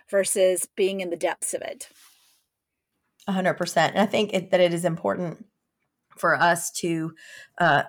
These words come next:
Speaker 2: look at, look at examples that we see. Uh, even today, I'm gonna bring up a podcast that <laughs> I ended up listening to with my kids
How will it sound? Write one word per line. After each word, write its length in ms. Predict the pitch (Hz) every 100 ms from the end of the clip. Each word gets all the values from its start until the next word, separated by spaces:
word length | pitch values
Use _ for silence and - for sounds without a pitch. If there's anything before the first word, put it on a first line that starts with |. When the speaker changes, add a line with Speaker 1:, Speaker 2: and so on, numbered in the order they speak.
| -
Speaker 2:
look 260 | 190 226
at, 120 | 226 -
look 200 | 185 170
at 80 | 131
examples 420 | 175 190 170 180
that 120 | 180 -
we 100 | 175
see. 460 | - 170 160 165 _ _ _ _ _ -
Uh, 140 | 190 -
even 180 | 202
today, 400 | 190 180 165 165 -
I'm 180 | 165
gonna 180 | 180 180
bring 200 | 175 180
up 80 | 165
a 60 | 156
podcast 600 | - 190 190 180 160 -
that 280 | 170 - - -
<laughs> 80 | - -
I 260 | 196 - 196 185
ended 180 | 196 190
up 100 | 180
listening 300 | 160 - 156
to 100 | 147
with 140 | 156 160
my 120 | 151
kids 360 | - 180 160